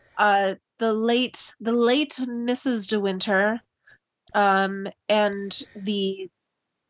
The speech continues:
uh, spooky housekeeper, Missus Danvers, uh, who is kind of in conflict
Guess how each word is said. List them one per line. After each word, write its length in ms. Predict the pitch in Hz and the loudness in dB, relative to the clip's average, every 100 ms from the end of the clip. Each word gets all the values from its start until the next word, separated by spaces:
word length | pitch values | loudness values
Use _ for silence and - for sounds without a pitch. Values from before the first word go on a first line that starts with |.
| _ _ - | _ _ -2
uh, 260 | 202 185 | 2 4
spooky 960 | 196 - - - 311 302 262 233 220 226 - - | 2 2 2 4 4 6 4 6 4 0 -6 -14
housekeeper, 840 | - 311 320 - - 233 - 196 | -2 2 2 0 0 -2 0 -2
Missus 400 | 196 202 226 202 | -2 -2 -2 -2
Danvers, 960 | 190 208 202 196 175 180 233 - - - _ _ - - - - | 0 0 0 -2 -2 0 2 2 2 -2 _ _ -20 -20 -8 0
uh, 160 | 208 | 0
who 280 | 208 - 220 | 0 -4 -4
is 840 | - 208 202 202 202 202 - - - | -2 -2 -2 -2 -4 0 0 0 -4
kind 260 | - 220 202 | -6 -4 -2
of 180 | 196 180 - - _ _ _ _ _ _ _ _ _ - | -4 -6 -12 -20 _ _ _ _ _ _ _ _ _ -4
in 220 | 277 277 | -2 -2
conflict 1120 | 262 - 311 302 277 - 220 208 - - - | -2 2 4 4 -2 0 2 2 -2 -2 -2